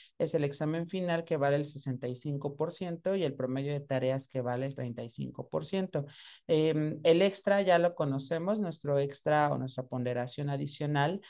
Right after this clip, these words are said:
es un punto, ah, en la calificación final si se tiene la cámara encendida en todas las sesiones del módulo,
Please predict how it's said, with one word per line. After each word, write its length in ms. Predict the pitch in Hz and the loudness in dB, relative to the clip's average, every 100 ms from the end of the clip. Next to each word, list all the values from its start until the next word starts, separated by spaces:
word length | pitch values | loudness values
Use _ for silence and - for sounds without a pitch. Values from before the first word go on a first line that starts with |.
| - _ | -20 _
es 280 | 151 147 156 | 0 0 -2
un 200 | 156 151 | -4 -2
punto, 640 | 151 151 151 151 147 147 - | -2 -2 0 2 2 0 -2
ah, 360 | 131 131 123 | -2 -2 -4
en 60 | 127 | -4
la 120 | 123 | -2
calificación 680 | 127 123 139 123 127 143 139 | -2 -4 -6 -6 -4 -4 -4
final 400 | 143 156 165 170 | -4 -4 -4 -4
si 100 | - | -6
se 100 | - | -6
tiene 280 | 143 139 139 | -4 -2 -2
la 160 | 131 127 | -2 -2
cámara 300 | 135 131 127 | -4 -2 -2
encendida 540 | 131 131 151 151 147 | -4 -6 -6 -2 -2
en 140 | 160 147 | -2 0
todas 220 | 127 123 | 2 2
las 180 | 123 120 | 0 -4
sesiones 480 | 123 - 117 117 120 | -10 -6 -6 -6 -6
del 140 | 131 | -2
módulo, 420 | 139 156 139 123 | 0 0 -2 -6